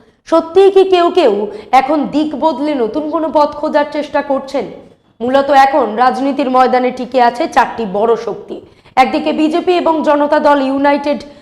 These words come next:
দুজনেই একসঙ্গে, অন্যদিকে আরজেডি এবং কংগ্রেস, তারাও আপাতভাবে এক মঞ্চে। কিন্তু প্রশ্ন হচ্ছে, এই একসঙ্গে থাকা কতটা টেকসই?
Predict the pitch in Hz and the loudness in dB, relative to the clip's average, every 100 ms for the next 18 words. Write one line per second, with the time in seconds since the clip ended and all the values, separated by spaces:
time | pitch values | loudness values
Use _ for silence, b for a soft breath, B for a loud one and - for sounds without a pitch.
0 | B - 254 240 285 311 277 277 285 269 | B -6 -2 0 0 2 0 -2 -4 -4
1 | 254 247 - b b b - 294 330 349 | -4 -6 -12 b b b 0 2 4 2
2 | - 233 - 277 240 311 311 330 254 233 | 0 0 2 2 2 0 0 2 0 0
3 | 226 202 208 196 - - b b - 285 | 0 0 -4 -8 -12 -20 b b 4 6
4 | 269 - - 233 247 339 359 370 320 349 | 8 4 0 0 2 2 2 0 0 -2
5 | - 254 247 214 196 175 - 220 - _ | -2 -4 -6 -8 -10 -10 -14 -18 -20 _
6 | _ _ 226 226 226 214 - 294 311 302 | _ _ -4 -4 -4 -6 -4 -4 -2 -4
7 | 233 202 B B - 226 226 226 240 - | -4 -4 B B -2 -2 -2 -4 -6 -6
8 | 330 320 320 302 302 302 294 277 302 302 | -6 -4 -4 -6 -4 -4 -2 -4 -4 -4
9 | 277 269 269 - 294 240 | -4 -6 -8 -8 -6 -6